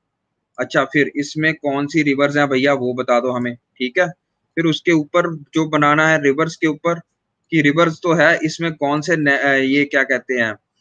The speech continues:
अ, animals कौन से हैं, मौ-, animals कौन से हैं, ठीक है, plants कौन से वहाँ पे, कैसा environment है, उसके ऊपर हम base बनाएंगे।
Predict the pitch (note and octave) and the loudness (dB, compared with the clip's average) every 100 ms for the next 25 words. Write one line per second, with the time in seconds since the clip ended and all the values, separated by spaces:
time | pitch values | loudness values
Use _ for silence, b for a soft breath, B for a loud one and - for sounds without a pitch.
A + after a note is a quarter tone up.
0 | _ _ - C#3 C#3 C#3 C#3 C#3+ D#3 D#3+ | _ _ -2 2 2 2 0 2 2 2
1 | E3 D#3+ - C#3+ C#3 C#3+ C3+ C3 A#2+ B2+ | 2 0 -4 -4 -4 -6 -4 -4 -6 -2
2 | B2 A#2+ C3+ C#3+ C#3+ B2+ - C3 B2+ A#2+ | -2 0 0 0 0 -2 -6 -6 -6 -6
3 | B2 A#2 C3 C#3+ C#3+ C3 B2 B2+ C3+ - | -6 -6 -6 -4 -4 -2 0 0 -2 -4
4 | B2+ B2 C3 A#2 A2+ A2+ A2 - B2+ B2 | -4 -4 -4 -4 -6 -6 -10 -2 0 2
5 | C#3 B2 B2+ A#2+ A#2+ B2+ A#2+ A2 G2+ - | 0 0 0 2 2 2 0 -2 -10 -12
6 | _ _ _ D#3+ - F#3 E3 E3+ E3 D3+ | _ _ _ -6 -2 -2 0 2 2 0
7 | - B2+ D3 - C#3+ C#3 C3+ C#3 C3+ D3+ | 2 4 4 2 -2 2 2 0 2 2
8 | F3 | 0